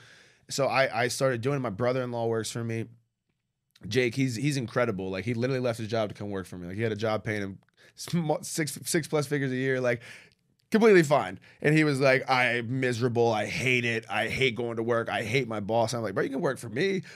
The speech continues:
I can't, I don't, can't guarantee you that we're gonna make that much." But dude, the pandemic hit and we went nuts. Like, we did, you know, five, six million dollars, like, in, in just in sales, like, in, in our, you know, in stores, right? Like,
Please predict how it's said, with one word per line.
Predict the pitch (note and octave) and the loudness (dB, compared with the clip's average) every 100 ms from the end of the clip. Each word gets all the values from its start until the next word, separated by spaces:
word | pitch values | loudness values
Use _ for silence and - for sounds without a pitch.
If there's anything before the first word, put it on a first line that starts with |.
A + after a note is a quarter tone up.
| - - | -14 -6
I | - | -4
can't, | - D#3+ | 0 4
I | E3 | 4
don't, | E3+ | 4
can't | - F#3 A#2+ | 4 4 4
guarantee | D#3+ F3 C#3+ E3 | 4 4 4 4
you | |
that | D3+ C3+ | 6 4
we're | C3+ | 2
gonna | A#2 | 2
make | C3 G#3 | 0 2
that | F3+ C3+ | 2 2
much." | B2 | 0
But | A#2 A#2+ - - | -2 -4 -8 -8
dude, | A#2 - | -8 -8
the | G#2+ | -6
pandemic | C3 B2+ B2 A#2 | -2 -2 -4 -2
hit | C3+ A#2+ | -2 -2
and | G#2 | -4
we | G#2 | -4
went | A2 F2+ F2 | -4 -6 -8
nuts. | F#2 - - | -12 -12 -12
Like, | F2+ | -8
we | A2 B2+ A#2 | -4 -2 -2
did, | A2+ A#2 G#2+ - _ _ _ - | -2 -2 -4 -10 _ _ _ -8
you | A#2+ | -6
know, | F#2+ E2+ - _ _ | -6 -10 -18 _ _
five, | - - D3+ B2+ | -12 0 2 2
six | C3 A#2 | -2 -6
million | A#2 A2+ G2+ | -4 -4 -2
dollars, | G2 G#2+ G2 F#2+ | -2 0 -2 -4
like, | G2+ F#2+ - | -6 -8 -8
in, | G#2+ G2+ G2+ | -8 -8 -6
in | A2 G#2 G2+ | -6 -4 -4
just | A#2 - - - | -4 -6 -8 -10
in | G2+ | -8
sales, | - - G#2 B2 G2 F2+ G2+ | -6 0 2 2 0 -6 -6
like, | G2 F#2 F2+ - _ - | -4 -4 -8 -14 _ -6
in, | A2+ | -4
in | A2 A2 - | -2 -2 0
our, | G2+ A#2+ A#2 G#2+ | 2 4 4 0
you | A2 | -4
know, | G2+ | -4
in | G2 G#2 | -4 -6
stores, | - - G#2+ D3+ E2+ - | -6 -2 -2 -2 -6 -10
right? | F2+ A#2 C3+ | -4 -2 -2
Like, | G#2 F#2+ | -2 -6